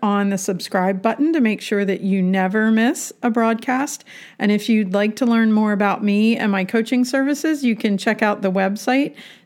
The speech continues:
tenacious acorn dot com. You can also follow me on Twitter and Instagram to see what I'm up to on a daily basis.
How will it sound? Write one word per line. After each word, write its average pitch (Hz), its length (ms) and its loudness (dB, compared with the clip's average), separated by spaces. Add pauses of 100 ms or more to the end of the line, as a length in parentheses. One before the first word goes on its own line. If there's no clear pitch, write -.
tenacious 202 680 0
acorn 190 420 -2
dot 180 220 -2
com. 202 420 -2 (360)
You 220 160 2
can 214 200 0 (120)
also 214 420 2
follow 233 420 2
me 233 300 4
on 196 240 -2
Twitter 202 460 -2
and 190 260 -2
Instagram 226 600 0
to 220 80 2
see 214 180 -4
what 196 140 0
I'm 185 120 2
up 190 180 -2
to 214 140 0
on 190 140 2
a 180 80 0
daily 185 380 2
basis. 269 560 0